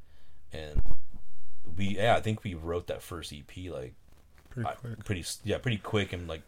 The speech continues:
Speaker 1: I was
Speaker 2: Yeah.
Speaker 1: pretty sober
Speaker 2: But,
Speaker 1: at
Speaker 2: I
Speaker 1: the
Speaker 2: mean,
Speaker 1: time.
Speaker 2: as far as, like, doing stuff and, like, staying busy, like, that was,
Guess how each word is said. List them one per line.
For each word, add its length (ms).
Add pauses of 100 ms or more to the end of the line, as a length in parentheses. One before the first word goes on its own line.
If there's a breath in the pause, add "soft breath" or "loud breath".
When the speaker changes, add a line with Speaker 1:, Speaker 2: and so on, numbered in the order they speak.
Speaker 1:
I 100
was 140
Speaker 2:
Yeah. 60
Speaker 1:
pretty 140
sober 420 (360 soft breath)
Speaker 2:
But, 80
Speaker 1:
at 60
Speaker 2:
I 20
Speaker 1:
the 120
Speaker 2:
mean, 160
Speaker 1:
time. 160
Speaker 2:
as 140
far 200
as, 120
like, 240
doing 240
stuff 340
and, 100
like, 120
staying 280
busy, 220
like, 180
that 100
was, 260